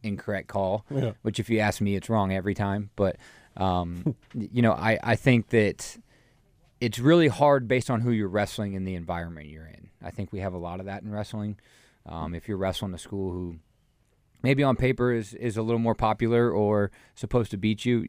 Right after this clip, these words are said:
Speaker 1: it's hard to win a challenge.
Speaker 2: Mm.
Speaker 1: Can't tell you how many times I've had a ref call me and apologize afterwards 'cause they made a mistake, even when I challenged it and threw the brick, you know. So it's really hard to win a challenge in wrestling, and I think this new video review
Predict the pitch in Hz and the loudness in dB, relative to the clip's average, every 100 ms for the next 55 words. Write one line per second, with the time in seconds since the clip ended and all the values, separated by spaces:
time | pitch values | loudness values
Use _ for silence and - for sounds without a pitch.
0 | - 110 - - 113 110 107 101 101 95 | -4 -6 -6 -2 4 4 4 0 0 -2
1 | 87 95 85 - - - - 98 - - | -6 -10 -12 -14 -18 -20 -16 -16 -16 -12
2 | - 131 151 131 113 117 117 107 107 107 | -2 2 4 4 4 2 2 0 0 2
3 | 98 95 95 - 104 95 90 87 82 - | 2 2 -2 0 0 0 0 -4 -4 0
4 | 101 95 92 87 90 - - _ - _ | 0 0 -4 -6 -10 -14 -20 _ -20 _
5 | - 117 110 113 92 90 87 107 95 95 | 0 2 2 0 0 -2 -4 -4 0 2
6 | 98 92 90 - 98 90 113 123 117 101 | 2 0 -2 -2 -2 -2 -2 2 2 0
7 | 92 - 120 107 92 85 95 95 92 104 | -2 -2 0 2 0 -4 -6 -8 -6 -4
8 | 90 85 92 82 - 87 85 87 - - | -2 -4 -6 -6 -10 -10 -8 -10 -14 -20
9 | - _ - 107 92 - - - 165 175 | -20 _ 0 2 2 -2 -6 2 4 8
10 | 185 147 156 135 139 120 127 117 131 120 | 8 6 4 4 2 2 2 2 2 2
11 | 127 123 - 127 117 104 - 113 117 101 | 2 2 2 2 2 0 -2 -4 -4 -4
12 | 110 113 101 107 117 117 120 110 123 127 | -2 0 0 0 2 2 0 -2 0 0